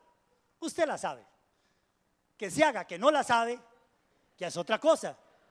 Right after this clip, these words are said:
Pero usted la sabe. Dios sabe que usted la sabe. Usted cree que no sabe, pero sí la sabe. Así que no juegue vivo creyendo que no la sabe, porque usted la sabe. Lo primero que debe hacer es orar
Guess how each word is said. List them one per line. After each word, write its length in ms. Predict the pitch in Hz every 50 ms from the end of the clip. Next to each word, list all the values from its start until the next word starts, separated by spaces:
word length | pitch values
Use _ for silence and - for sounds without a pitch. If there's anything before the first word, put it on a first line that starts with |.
| _ _ _ _ _ _
Pero 160 | - 359 370 330
usted 240 | - - - 208
la 100 | 196 214
sabe. 300 | 202 - 320 311 254 185
Dios 240 | - - 226 233 220
sabe 260 | - 269 294 320 320
que 80 | - 247
usted 180 | 214 - 233 220
la 120 | 220 220
sabe. 340 | - 311 320 277 214 170 - - _ _ _ _ _ _ _ _ _ _ _ _ _ _ _ _ _ _ _
Usted 280 | - 208 - - 247 240
cree 160 | - 294 302
que 140 | - 269 240
no 100 | 240 233
sabe, 240 | - 311 302 247 208
pero 220 | - 220 208 190
sí 100 | - 247
la 140 | 247 240 220
sabe. 340 | - 294 302 247 180 143 - -
Así 180 | 190 - 226
que 100 | - 277
no 120 | 269 262 220
juegue 280 | 233 262 269 277 269
vivo 300 | 262 262 262 269 285 254 - - - _ -
creyendo 500 | - 247 220 208 240 254 254 233 247 240
que 140 | - 202 190
no 100 | 196 196
la 80 | 180
sabe, 320 | 170 202 180 156 143 131 - _ _ _ _ _ _ _ _ _
porque 240 | - 240 208 - 226
usted 180 | 202 - 285 262
la 120 | 214 170
sabe. 260 | - 175 147 123 113 _ _ _ _ _ _ _ _ _ _ _ _ _ _ _ _ _ _ _ _ _ _ _ _ -
Lo 100 | 254 277
primero 340 | 285 311 339 381 392 381 359
que 120 | - 302 311
debe 160 | 320 294 277
hacer 220 | 240 302 302 302
es 140 | 277 - - -
orar 520 | 254 226 214 240 254 247 214 185 165 143